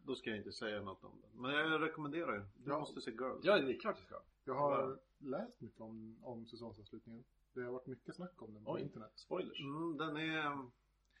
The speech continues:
Speaker 2: Jag har inget emot spoilers.
Speaker 3: Oh.
Speaker 2: Det är
Speaker 3: <laughs>
Speaker 2: svårt nu för tiden att inte få någonting spoilat.
Speaker 3: Nej, det är, det är
Speaker 2: Det är alldeles för mycket
Speaker 1: Ja.
Speaker 2: jobb. Det är inte värt det.
Speaker 3: Det är ett jobb, ja.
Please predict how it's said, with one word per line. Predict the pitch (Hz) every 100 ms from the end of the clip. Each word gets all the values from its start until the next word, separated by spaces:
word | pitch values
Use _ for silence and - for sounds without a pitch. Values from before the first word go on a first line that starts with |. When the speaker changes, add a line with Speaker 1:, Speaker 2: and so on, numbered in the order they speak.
| _
Speaker 2:
Jag | 147
har | 196
inget | 254 233 220
emot | 240 233
spoilers. | - 110 - -
Speaker 3:
Oh. | 185 190 170 151 120 95 92 - - _ _ _ _ -
Speaker 2:
Det | 143 170 175 180
är | 165 165 165 160 - _ _ _ -
Speaker 3:
<laughs> | - 127 98 - -
Speaker 2:
svårt | - 175 196 202 - -
nu | 180 143
för | 135
tiden | 131 131 120
att | 123
inte | 160 120 160
få | 131
någonting | 117 110 101
spoilat. | 127 120 131 - _ _ _ _ _ -
Speaker 3:
Nej, | 139
det | - -
är, |
det | - - 143
är | 127 - - _ _ _ _ _
Speaker 2:
Det | 131 139
är |
alldeles | 156 143
för | 120
mycket | 123
Speaker 1:
Ja. | 147
Speaker 2:
jobb. | 165 143 147 -
Det | -
är | 165
inte | 151
värt | 175 185
det. | 110 - -
Speaker 3:
Det | 139
är |
ett | 160 - _ _
jobb, | 127 117 92
ja. | 110 120 -